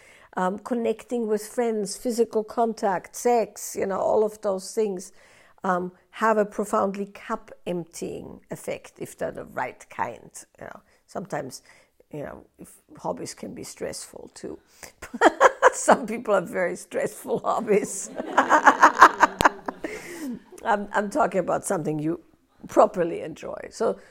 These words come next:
those are the cup emptying activities. And like I said, you could do them regularly so that your cup gets emptied constantly so that it doesn't get filled so much.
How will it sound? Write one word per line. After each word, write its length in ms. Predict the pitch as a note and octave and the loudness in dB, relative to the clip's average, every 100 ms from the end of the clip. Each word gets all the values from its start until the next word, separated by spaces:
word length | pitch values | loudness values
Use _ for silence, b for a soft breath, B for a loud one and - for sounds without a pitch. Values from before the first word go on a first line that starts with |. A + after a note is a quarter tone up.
| B - | B 8
those 220 | C4 C4+ | 8 8
are 80 | B3+ | 4
the 100 | B3+ | 4
cup 380 | - B3 - - | 2 -2 0 0
emptying 460 | F#3+ F#3 G3 F3+ | 0 0 -2 -2
activities. 600 | D#3+ - G3 F3+ F3 E3+ | -4 -4 -4 -2 -6 -6
And 140 | F#3+ F3+ | -6 -2
like 220 | F3+ F3+ | -2 0
I 80 | F#3+ | -2
said, 440 | - A#3+ F3+ G3 - B B B B | 4 4 4 2 -8 B B B B
you 240 | G#3 B3 G#3+ | 2 2 2
could 400 | - C#4 G#3 - | 0 2 2 0
do 260 | B3+ C4 | 2 4
them 380 | A3+ G3+ F#3+ F#3+ | 4 4 2 0
regularly 960 | F#3+ F#3 G#3+ G#3+ A#3 F3+ D#3 D#3 D#3+ A#3 C#4 - _ _ b b b | -2 2 4 6 4 6 4 4 2 0 -2 -12 _ _ b b b
so 360 | - - A3+ G#3+ | -8 2 4 6
that 280 | G#3+ G#3 G3 | 2 -2 -2
your 140 | G3+ | -2
cup 460 | G3+ - G3 - - | 0 0 0 -2 -2
gets 280 | G#3+ - - | -2 -2 -4
emptied 600 | - A3 G#3+ A#3 F3 - - b b | 0 0 -2 -4 -6 -8 -20 b b
constantly 880 | - A#3+ A#3 - A3+ F#3 F3+ F3+ F3 | -2 0 0 -2 -4 -4 -4 -4 -4
so 460 | F3 - - G#3+ G3+ | -6 -6 0 2 2
that 340 | G3 F#3+ E3+ - | 2 -2 -2 -6
it 140 | F3 | -2
doesn't 300 | F#3+ F3 F3 | -2 -2 -4
get 180 | E3 F3 | -6 -6
filled 580 | - G#3+ C#3+ G#3 - - | -4 -2 -2 -4 -14 -20
so 200 | - F3+ | -6 -6
much. 480 | E3 F#3+ C#4+ - | -4 -6 -6 -18